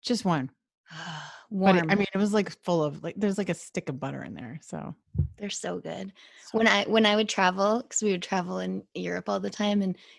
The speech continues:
Speaker 2: compete, I would not, there'd always be a buffet of all of the fresh everything. So good.
Speaker 1: So
Speaker 2: But
Speaker 1: good.
Speaker 2: I was like, "Not until you're done competing are you allowed to have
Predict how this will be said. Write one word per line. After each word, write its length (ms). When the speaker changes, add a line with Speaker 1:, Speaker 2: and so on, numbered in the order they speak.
Speaker 2:
compete, 500
I 420
would 240
not, 300
there'd 220
always 300
be 100
a 60
buffet 640
of 200
all 200
of 140
the 100
fresh 640
everything. 640
So 520
good. 400
Speaker 1:
So 100
Speaker 2:
But 300
Speaker 1:
good. 160
Speaker 2:
I 160
was 120
like, 140
"Not 300
until 200
you're 140
done 220
competing 520
are 80
you 140
allowed 240
to 60
have 260